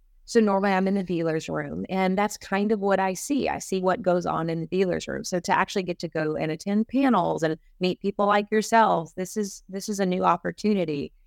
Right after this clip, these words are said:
and it's been a lot of fun. It, it's a whole different experience.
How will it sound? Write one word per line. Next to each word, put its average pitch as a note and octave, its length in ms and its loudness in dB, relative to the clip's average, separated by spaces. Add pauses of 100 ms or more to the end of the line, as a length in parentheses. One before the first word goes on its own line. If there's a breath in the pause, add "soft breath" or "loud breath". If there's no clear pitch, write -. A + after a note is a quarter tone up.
(220)
and F3 200 2
it's G3 140 -2
been E4+ 140 4
a D#4+ 80 6
lot D4+ 160 4
of C4+ 80 0
fun. - 380 -2
It, F3+ 220 -2 (140)
it's G3 200 -2
a F#3+ 60 4
whole G#3+ 200 4
different G3+ 300 2
experience. - 600 -4